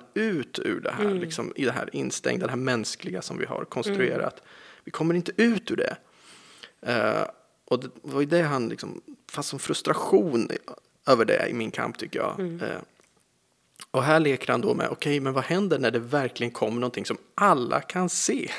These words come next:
Speaker 1: <laughs> Det kommer en stor stjärna på himlen, liksom,
Speaker 2: Mm.
Speaker 1: som,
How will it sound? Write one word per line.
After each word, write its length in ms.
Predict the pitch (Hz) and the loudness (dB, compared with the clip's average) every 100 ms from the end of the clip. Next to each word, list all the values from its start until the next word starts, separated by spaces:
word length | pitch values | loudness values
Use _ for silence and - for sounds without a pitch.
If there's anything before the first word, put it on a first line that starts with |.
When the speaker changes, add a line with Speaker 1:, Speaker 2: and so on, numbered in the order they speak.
| - - | -10 -12
Speaker 1:
<laughs> 340 | _ - - - | _ -16 -16 -4
Det 100 | 143 | -2
kommer 440 | - 170 247 262 | 4 6 6 4
en 120 | 190 | 2
stor 640 | 170 - - - 220 226 208 | 0 -2 0 4 6 6 4
stjärna 420 | 185 175 143 156 | 4 4 2 0
på 140 | 143 | 0
himlen, 480 | 147 156 135 185 151 | 0 0 0 -4 -4
liksom, 260 | 170 131 180 | -4 -2 -2
Speaker 2:
Mm. 80 | 131 | 2
Speaker 1:
som, 200 | 139 | 0